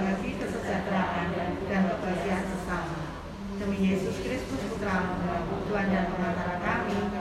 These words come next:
yang hidup dan berkuasa sepanjang sekarang. Bapa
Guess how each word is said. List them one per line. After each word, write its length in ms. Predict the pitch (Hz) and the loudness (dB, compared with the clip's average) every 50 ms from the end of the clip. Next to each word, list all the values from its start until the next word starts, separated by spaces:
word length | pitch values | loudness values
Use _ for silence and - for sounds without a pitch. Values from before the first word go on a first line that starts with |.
| - - - - - - | -4 -4 -6 -6 -4 -2
yang 160 | 185 185 185 196 | 0 2 2 2
hidup 320 | 196 196 196 202 202 190 | 2 2 2 0 0 0
dan 240 | 202 196 185 180 180 | 0 0 0 0 0
berkuasa 640 | 185 185 185 185 185 185 190 185 180 180 175 175 185 196 - - | -2 -2 0 0 0 0 0 -2 0 0 0 0 0 -2 -2 -2
sepanjang 540 | - - - 202 196 185 180 175 170 180 185 185 - | -2 -2 0 2 2 2 2 0 0 0 0 -2 -2
sekarang. 400 | 196 185 185 175 165 165 165 165 165 160 170 170 170 170 - - - 165 165 165 - 80 160 160 - - 156 156 - 165 - - 165 160 - - | -2 -2 -2 -2 -2 -2 -2 -2 -2 -2 -2 -2 -4 -4 -4 -4 -4 -4 -4 -4 -4 -4 -4 -4 -4 -4 -4 -4 -4 -6 -6 -6 -6 -8 -6 -4
Bapa 320 | - 226 226 226 226 226 | 2 4 4 4 4 4